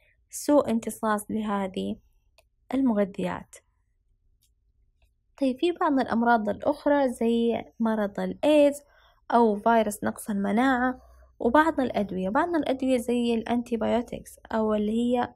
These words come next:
المضادات الحيوية. المضادات الحيوية عمل-، عملها إنها تقضي على البكتيريا،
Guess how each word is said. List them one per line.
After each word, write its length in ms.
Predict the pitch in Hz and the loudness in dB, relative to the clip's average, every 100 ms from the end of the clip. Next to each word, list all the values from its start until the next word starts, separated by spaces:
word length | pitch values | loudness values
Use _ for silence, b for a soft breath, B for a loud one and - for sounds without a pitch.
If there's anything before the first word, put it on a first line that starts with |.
| - | -10
المضادات 840 | 208 208 208 208 208 208 208 208 - | -6 -6 -2 -4 0 0 0 -4 -6
الحيوية. 640 | 226 - 226 196 190 - - b b b _ _ _ - | -6 -4 -4 -2 -4 -6 -10 b b b _ _ _ -8
المضادات 680 | 233 233 226 233 240 359 | -4 -2 0 2 2 2
الحيوية 520 | 311 - 254 240 240 226 | 0 -2 0 0 2 2
عمل-، 560 | 202 214 208 214 226 - | 0 -2 -2 -2 -6 -8
عملها 600 | 226 226 269 254 254 - | -2 0 2 2 0 0
إنها 460 | 233 220 214 220 220 _ _ _ _ _ _ _ _ - | -2 -2 -2 -4 -8 _ _ _ _ _ _ _ _ -2
تقضي 540 | 262 262 220 226 233 | 0 0 -2 0 0
على 420 | 220 202 214 208 - | 2 2 2 0 0
البكتيريا، 760 | 208 208 208 - - 220 165 156 | -4 -4 -6 -6 -4 -4 -4 -8